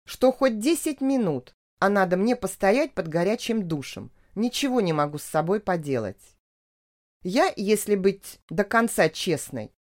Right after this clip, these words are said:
могу торчать в ванной часами, за что мне нередко влетало от родителей, а Ларика это вообще бесило и выводило из себя. «Выходи, а то хуже будет!» орал он,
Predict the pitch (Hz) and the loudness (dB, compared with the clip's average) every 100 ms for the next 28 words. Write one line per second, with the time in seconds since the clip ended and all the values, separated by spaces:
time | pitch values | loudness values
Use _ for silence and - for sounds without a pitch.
0 | _ 175 196 240 220 214 - 220 202 196 | _ -2 0 0 2 2 4 0 0 2
1 | 294 285 196 - 247 - 175 123 104 - | 2 4 0 -2 -6 -2 -2 -2 -6 -12
2 | _ 165 208 - 214 185 175 175 180 269 | _ 0 0 2 2 2 0 0 0 0
3 | - 190 165 165 - 233 240 226 214 202 | -2 -4 -2 -4 0 2 2 2 0 0
4 | 165 127 - 107 95 _ - 175 175 208 | -4 -8 -10 -10 -10 _ 0 4 6 6
5 | 320 277 151 - 170 - 180 196 226 240 | 6 2 -4 -2 0 2 2 4 4 2
6 | - 247 160 147 - 147 120 - 151 151 | -4 -2 -2 -4 -8 -6 -4 -4 -2 -2
7 | 147 147 175 220 - 180 - - 180 143 | 0 0 0 -4 -4 -6 -6 -4 -2 -2
8 | 104 - _ _ _ _ - 143 220 - | -4 -10 _ _ _ _ -14 -2 0 4
9 | 285 233 233 143 - - 165 220 214 - | 4 4 0 -2 -4 -6 0 0 0 2
10 | 320 185 190 170 131 123 - _ _ - | 2 4 4 2 -2 -4 -8 _ _ 0
11 | 185 175 156 - 254 311 | 4 6 4 4 2 2